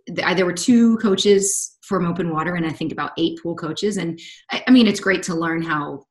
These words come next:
fina operates and, um, just get some understanding of, you know, what do we need to do to work and understand, um, how things get done. Um,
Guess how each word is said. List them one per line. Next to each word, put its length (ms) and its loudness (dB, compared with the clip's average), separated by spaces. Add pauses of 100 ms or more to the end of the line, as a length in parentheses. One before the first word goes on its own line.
(440)
fina 220 -4
operates 800 -4
and, 480 -2
um, 400 -6
just 400 -14 (300)
get 180 -10
some 220 -10
understanding 720 -4
of, 220 -10 (520)
you 140 -8
know, 280 -10
what 160 -6
do 60 -2
we 200 -2
need 240 -4
to 120 -10
do 360 -6
to 100 -4
work 320 -8 (540)
and 120 -6
understand, 680 -6 (240)
um, 400 -12 (880)
how 220 -2
things 380 -4
get 200 -4
done. 440 0 (360)
Um, 760 -2